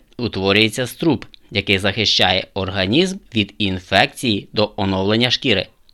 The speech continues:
Перше. Ушкоджені кровоносні судини звужуються, щоб припинити втрату крові. Лейкоцити знищують бактерії. Друге. Тромбоцити,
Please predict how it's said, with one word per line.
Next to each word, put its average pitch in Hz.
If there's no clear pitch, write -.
Перше. 127
Ушкоджені 113
кровоносні 113
судини 98
звужуються, 113
щоб -
припинити 98
втрату 110
крові. 123
Лейкоцити 127
знищують 104
бактерії. 120
Друге. 120
Тромбоцити, 104